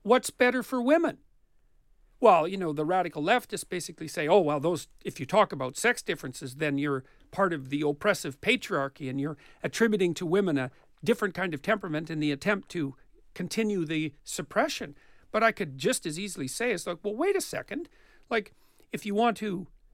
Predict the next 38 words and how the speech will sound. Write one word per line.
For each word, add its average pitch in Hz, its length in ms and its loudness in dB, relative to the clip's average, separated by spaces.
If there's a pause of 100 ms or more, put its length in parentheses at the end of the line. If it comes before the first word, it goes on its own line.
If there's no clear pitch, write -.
(120)
if - 120 -14
you 185 100 -6
want 185 260 -4
to, 160 320 -8
uh, 143 280 -12 (720)
give 202 320 0
the 180 200 0
individual 165 640 0
the 139 140 -4
greatest 175 640 0
degree 151 340 -4
of 117 120 -6
freedom, 233 540 2
you 208 100 -4
say, 208 240 -2
'Look, 262 280 2 (800)
you, 240 380 4
you're 202 200 6
different 180 420 2
from 151 200 -2
another 143 240 0
person. - 540 -6 (380)
You're 185 120 0
different 175 380 -2 (200)
on 175 140 0
the 151 60 -2
basis 156 400 -2
of 143 100 -10
a 135 60 -8
variety 147 440 0
of - 120 -10
your 156 100 -6
characteristics, 165 960 -4
sex - 400 -4
being 123 240 -6
one 208 200 4
of 180 120 -4
them. 151 220 -12